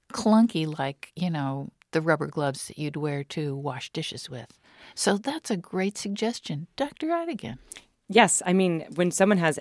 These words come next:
Speaker 2: active hand dermatitis and even active fissures on their fingertips and on their hands,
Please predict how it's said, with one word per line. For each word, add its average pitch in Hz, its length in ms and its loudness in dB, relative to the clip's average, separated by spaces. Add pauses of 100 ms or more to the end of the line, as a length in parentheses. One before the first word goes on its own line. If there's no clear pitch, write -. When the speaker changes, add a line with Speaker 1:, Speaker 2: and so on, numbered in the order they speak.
Speaker 2:
active 151 880 4 (220)
hand 160 240 2
dermatitis 139 480 4
and 151 100 2
even 147 280 0
active 156 380 2
fissures 147 520 2
on 151 160 0
their 151 120 2
fingertips 147 500 -4
and 143 80 -2
on 139 80 0
their 135 120 0
hands, 135 440 2